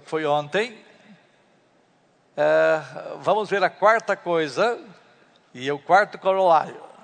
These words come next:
Na Nova Jerusalém, o Deus presente será a nossa luz. Mas antes disso, vamos orar. Eu peço que você curve sua fronte e vamos orar a Deus.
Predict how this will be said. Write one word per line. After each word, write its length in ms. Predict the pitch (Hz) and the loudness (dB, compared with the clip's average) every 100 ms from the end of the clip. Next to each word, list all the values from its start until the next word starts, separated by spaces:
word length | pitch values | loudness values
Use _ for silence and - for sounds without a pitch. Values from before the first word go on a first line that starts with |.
| - | -10
Na 160 | 143 165 | -4 2
Nova 280 | 220 247 214 | 4 4 2
Jerusalém, 600 | 175 196 202 208 208 151 - - - | -2 0 2 0 -4 -12 -20 -20 -10
o 120 | 180 | -8
Deus 440 | 156 190 240 226 - | 0 2 4 0 -6
presente 720 | 202 190 151 196 208 175 175 | -4 -4 0 2 0 -2 -10
será 400 | - 180 175 175 | -2 4 6 4
a 100 | 160 | 2
nossa 400 | 156 185 190 - | 2 4 2 2
luz. 400 | 180 180 147 - 165 | -2 -2 -6 -8 -6
Mas 200 | 196 220 | -4 -4
antes 200 | 226 160 | -6 -6
disso, 300 | 180 - 151 | -8 -6 -6
vamos 260 | 160 147 | -6 -4
orar. 220 | 143 139 | 0 0
Eu 60 | 156 | 0
peço 240 | 160 185 | -2 -10
que 100 | - | -10
você 240 | 151 160 139 - - - | -10 -10 -10 -16 -20 -8
curve 200 | 185 147 | -6 -6
sua 180 | - 135 | -6 -6
fronte 360 | - 151 143 127 | -4 -6 -6 -6
e 20 | |
vamos 280 | 135 123 117 | -6 -6 -8
orar 200 | 123 123 | -4 -4
a 40 | |
Deus. 380 | 120 160 147 | -2 -4 -4